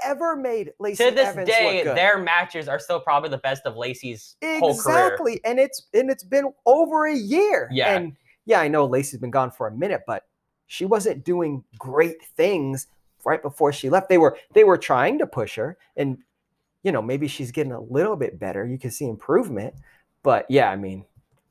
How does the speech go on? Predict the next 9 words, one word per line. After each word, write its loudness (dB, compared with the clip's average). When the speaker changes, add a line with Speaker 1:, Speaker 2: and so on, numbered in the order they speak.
Speaker 1:
the 0
greats, 2
they -2
do -2
that. 0
And -10
Sasha -4
did -6
that 0